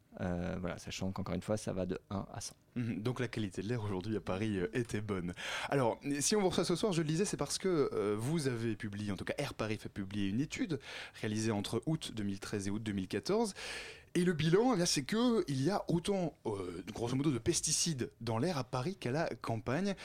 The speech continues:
Speaker 2: Euh, ça, ça veut dire quoi ? Ça veut dire que, euh, le, l'idée selon laquelle l'air de la campagne est plus pur que celui des villes, c'est, c'est un énorme cliché, en fait ?
Speaker 1: Alors, je vais essayer, euh, de répondre à votre question qui est pas forcément si simple qu'elle en a l'air. Euh, déjà, euh, pour parler uniquement de pesticides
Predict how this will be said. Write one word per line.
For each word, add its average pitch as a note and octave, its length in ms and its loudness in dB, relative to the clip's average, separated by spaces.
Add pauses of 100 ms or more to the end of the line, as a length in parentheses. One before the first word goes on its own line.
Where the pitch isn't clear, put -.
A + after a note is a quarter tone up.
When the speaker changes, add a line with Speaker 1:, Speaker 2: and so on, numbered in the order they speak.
(300)
Speaker 2:
Euh, - 200 -2 (160)
ça, E3+ 160 4
ça D#3+ 120 4
veut C#3 120 4
dire D3+ 120 2
quoi ? F3 140 0
Ça D#3+ 100 0
veut C3 80 2
dire C3+ 200 2
que, D#3 360 4
euh, A#2 300 6
le, B2 340 4
l'idée C#3 300 4
selon C#3+ 200 2
laquelle C#3+ 340 4
l'air D3 160 8
de C3+ 40 6
la B2+ 60 8
campagne C#3 320 2
est B2+ 60 4
plus D3 180 -2
pur E3 340 2
que C3 140 2
celui B2+ 280 0
des B2+ 80 6
villes, D#3 220 0
c'est, A2+ 280 2
c'est A2+ 180 -4
un G#2 260 0
énorme B2+ 300 2
cliché, D3 380 0
en C#3+ 80 0
fait ? - 400 -6
Speaker 1:
Alors, G2 280 4
je A2 120 4
vais B2 60 8
essayer, E3 200 6
euh, C3+ 180 10
de B2 120 2
répondre C#3+ 240 6
à C3+ 40 6
votre B2 140 4
question C#3 280 2
qui A#2 100 2
est G2+ 60 0 (180)
pas D3+ 140 6
forcément B2 380 2
si A#2 160 -2
simple A#2 320 0 (300)
qu'elle G#2+ 120 0
en G2+ 100 4
a G#2 80 4
l'air. E3+ 200 4 (600)
Euh, A#2+ 800 6
déjà, C#3 640 6
euh, A#2 340 6
pour B2 160 0
parler C#3+ 320 4
uniquement D3 400 4
de D3 120 8
pesticides C#3+ 720 0